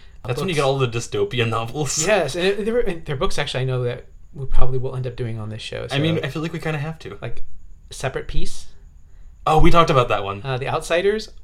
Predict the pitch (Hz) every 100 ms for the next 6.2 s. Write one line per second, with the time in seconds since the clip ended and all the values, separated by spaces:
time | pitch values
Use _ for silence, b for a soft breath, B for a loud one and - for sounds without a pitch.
0 | - - - - - 139 131 123 127 120
1 | - - 151 190 269 269 240 233 - 226
2 | 269 202 214 - 202 202 202 208 180 156
3 | 135 170 135 143 160 156 156 143 143 156
4 | 131 113 107 104 139 143 131 151 127 110
5 | 104 95 104 101 98 143 151 151 151 143
6 | 135